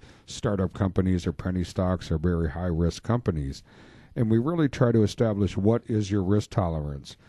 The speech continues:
And then when folks come in for a review, no cost or obligation, we can plug in your current portfolio. What we often find i-, is, for example, a client might say, you know, they answer the questions and maybe their risk is a forty,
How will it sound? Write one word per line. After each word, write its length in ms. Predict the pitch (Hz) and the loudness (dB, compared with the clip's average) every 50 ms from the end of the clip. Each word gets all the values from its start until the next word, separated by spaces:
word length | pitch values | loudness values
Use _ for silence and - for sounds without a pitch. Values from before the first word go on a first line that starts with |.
| - - - - _ _ | -20 -20 -20 -20 _ _
And 180 | - 120 110 113 | -2 0 2 2
then 260 | 143 156 160 156 151 | 2 2 0 0 0
when 200 | 139 123 110 104 | 0 -2 -2 -2
folks 300 | - 143 139 127 - - | -2 0 0 0 -2 -2
come 200 | - 143 131 127 | 0 0 2 2
in 140 | 123 120 113 | 2 2 2
for 160 | - 117 113 | 2 2 4
a 40 | 104 | 4
review, 460 | 98 98 95 95 92 123 151 147 131 | 4 2 2 2 2 4 4 4 4
no 200 | 107 104 101 101 | 4 2 0 0
cost 420 | - - - 107 104 101 - - | 0 0 0 0 2 0 0 0
or 120 | 104 101 101 | 0 0 0
obligation, 600 | 98 85 92 90 85 104 117 139 131 - - 104 | 0 -2 -4 -2 0 0 0 0 0 0 0 -2
we 100 | 95 92 | 0 0
can 160 | - 95 87 | -2 -2 -2
plug 240 | - - 113 110 104 | -2 0 0 0 0
in 80 | 104 | 0
your 120 | 98 95 90 | 0 -2 -2
current 360 | - - 165 196 185 160 - | -4 -4 -4 -4 -4 -4 -2
portfolio. 640 | - 107 95 87 - - 104 98 95 95 95 92 87 - - - - - _ | 0 0 0 0 0 0 0 2 4 4 2 2 0 -4 -10 -20 -20 -6 _
What 180 | 139 135 127 | 0 2 2
we 100 | 120 123 | 2 2
often 400 | 123 123 139 160 165 - 147 120 | 2 2 2 2 2 0 -2 -4
find 460 | 104 - - 123 117 110 110 107 104 104 | -6 -6 -4 -2 0 0 0 0 2 2
i-, 20 | |
is, 440 | 104 104 98 - - 104 101 95 - | 2 2 2 0 -2 -2 -2 -2 -2
for 200 | - 117 110 98 | 0 0 2 2
example, 440 | 90 85 107 104 101 95 - 107 98 | 0 0 0 0 0 0 0 -2 -2
a 40 | |
client 360 | 92 - - 113 110 110 104 104 | -2 -2 -2 -2 -2 -2 -2 -2
might 240 | 107 104 104 95 | 0 0 0 -2
say, 340 | - - - 110 107 104 104 | -2 -2 -2 0 2 2 2
you 160 | 101 101 107 | 0 0 0
know, 140 | 107 104 98 | 0 0 0
they 160 | 98 101 101 | 0 0 0
answer 240 | 107 107 104 - 117 | 0 -2 -2 0 -2
the 80 | 95 92 | -2 0
questions 480 | - - 113 107 101 - - 104 95 | 0 0 0 0 0 -2 -4 -2 -2
and 80 | 101 98 | -2 0
maybe 240 | 101 104 95 101 104 | 0 0 2 2 2
their 120 | 101 95 | 2 2
risk 300 | 92 98 101 95 - - | 2 2 0 0 -2 -2
is 140 | 107 87 85 | -2 -2 -2
a 60 | 87 | -4
forty, 580 | - - - 180 208 208 175 110 80 73 82 | -4 -2 0 0 2 2 2 0 -2 -2 -4